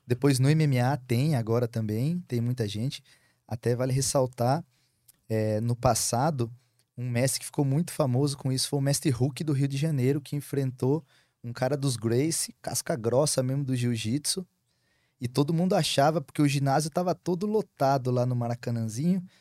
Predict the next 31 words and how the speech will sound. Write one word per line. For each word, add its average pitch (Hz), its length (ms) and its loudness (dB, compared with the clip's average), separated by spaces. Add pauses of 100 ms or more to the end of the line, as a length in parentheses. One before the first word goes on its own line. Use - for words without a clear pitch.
(400)
no, 123 360 0
é, 113 280 0
no 117 100 0
ginásio, 123 520 0 (280)
pra 147 140 8
ver 135 320 6
o 240 340 2 (380)
pessoal 165 300 6
do 196 100 -2
Gracie 190 420 4
finalizar 214 720 2
ali, 156 240 6
era 151 180 6
a - 20 -2
final 185 500 2
já, 143 140 4
eles 131 180 2
tinham 151 140 0
feito 151 320 -2
várias 135 380 2
lutas 139 360 0
lá 139 140 0
e - 20 -6
tudo 135 240 -6
mais, 151 340 -4 (480)
e - 60 -4
eles 135 140 0
estavam 175 280 -2
ali 160 200 0
pra 170 240 0
ver 180 360 2